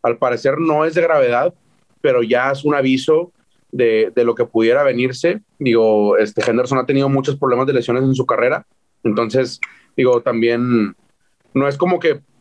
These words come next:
eh, digamos que es seguro que se va a lesionar, pero, pues, eh, ya,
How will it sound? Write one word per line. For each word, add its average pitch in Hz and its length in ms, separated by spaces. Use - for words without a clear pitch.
eh, 123 280
digamos 127 380
que 156 80
es 131 80
seguro 156 280
que 160 80
se 151 80
va 147 40
a 151 40
lesionar, 156 360
pero, 208 300
pues, - 360
eh, 120 340
ya, 123 220